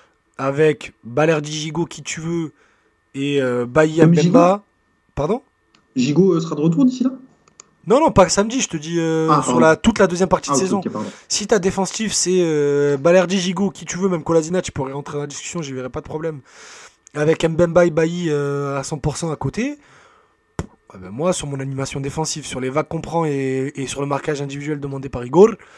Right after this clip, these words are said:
Speaker 1: je me fais aucun souci.
Speaker 2: Ok, ok.
Speaker 1: Aucun souci parce que, en fait, c'est le problème de l'individuel.
Speaker 2: Non, non, mais,
Speaker 1: C'est
Speaker 2: ouais, bien sûr, mais sur, mais sur les deux matchs qu'on vient de, qu'on vient de passer là,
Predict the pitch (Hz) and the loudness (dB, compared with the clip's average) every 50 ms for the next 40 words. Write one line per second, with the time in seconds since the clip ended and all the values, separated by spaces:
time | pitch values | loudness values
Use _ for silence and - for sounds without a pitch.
0 | - - - - - - _ _ _ - - - 104 107 95 - - - - 160 | -20 -20 -20 -20 -20 -20 _ _ _ -16 -14 -12 -10 -10 -10 -10 -12 -2 0 0
1 | 180 196 - - _ _ _ _ - 254 233 - - 262 247 220 - - - - | 0 0 -4 -12 _ _ _ _ 2 2 2 2 0 -2 -2 -2 -4 -10 -12 -12
2 | 127 117 _ _ _ _ _ _ _ _ _ _ _ _ _ _ _ _ _ - | -14 -16 _ _ _ _ _ _ _ _ _ _ _ _ _ _ _ _ _ 0
3 | 165 170 165 220 - - - - - 165 170 - 208 185 - - - - 254 208 | 0 2 2 2 0 -2 -6 -10 -6 -4 -2 0 0 -2 -2 -6 -4 -4 0 0
4 | 202 170 - - 180 175 170 165 - - - - - - - 156 165 240 - 220 | 2 0 2 2 2 4 4 2 0 -4 -14 -18 -18 -6 -4 2 2 4 4 4
5 | 165 - - 190 202 196 185 196 196 190 175 175 175 170 196 190 156 123 - _ | 2 4 4 4 4 4 4 2 2 0 0 -4 -2 2 2 2 2 0 -6 _
6 | _ _ _ _ _ - 262 - 185 226 262 254 202 180 - 165 165 170 160 160 | _ _ _ _ _ -16 0 2 4 4 6 4 4 2 0 -2 -4 -4 -2 0
7 | 180 214 180 170 180 170 220 202 180 165 - 208 185 170 160 170 180 180 170 190 | 0 2 2 2 2 2 2 2 2 2 2 2 2 2 4 4 2 4 4 2
8 | 202 214 - - 160 139 156 143 147 147 143 143 - 143 156 147 135 165 - - | 2 0 -2 -4 -6 -6 -2 0 0 0 0 0 -2 -4 -4 -2 -2 -4 0 2
9 | 170 156 - - - | 0 0 0 -2 -8